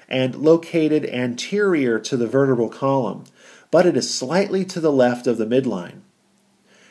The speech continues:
It joins the azygos near the ninth thoracic vertebra and receives blood from several tributaries, including the left subcostal vein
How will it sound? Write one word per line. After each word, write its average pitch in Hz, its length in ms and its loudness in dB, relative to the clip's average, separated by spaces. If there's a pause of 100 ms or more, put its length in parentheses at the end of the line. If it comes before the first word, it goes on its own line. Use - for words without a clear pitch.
(120)
It 135 160 0
joins 202 500 0
the 156 140 2
azygos 123 600 2
near 156 300 2
the 127 140 -2
ninth 147 600 -6
thoracic 135 600 -4
vertebra 113 600 -4 (280)
and 123 180 -2
receives 180 540 -4
blood 135 360 6
from - 220 -8
several 147 460 0
tributaries, 127 1000 -6 (240)
including 127 600 0
the 110 120 2
left 117 340 2
subcostal 156 840 -2
vein 147 460 -6